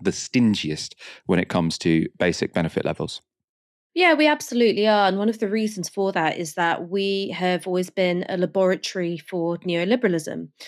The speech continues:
Speaker 2: Now, this is a bit before either of our times, but very famously,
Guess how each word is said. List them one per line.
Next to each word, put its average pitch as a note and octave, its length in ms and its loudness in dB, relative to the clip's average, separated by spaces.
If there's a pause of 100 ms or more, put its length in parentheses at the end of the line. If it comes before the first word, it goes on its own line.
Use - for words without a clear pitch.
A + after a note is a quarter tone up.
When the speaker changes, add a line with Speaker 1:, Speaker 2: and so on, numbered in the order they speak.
(220)
Speaker 2:
Now, F#3+ 340 2
this B3 200 0
is G3+ 100 -2
a G#3+ 60 0
bit G#3+ 220 2
before F#3 340 -2
either G#3+ 300 4
of D#3+ 100 0
our D#3+ 140 2
times, D3+ 680 -4 (280)
but G3+ 200 2
very F#3 180 4
famously, C4+ 880 0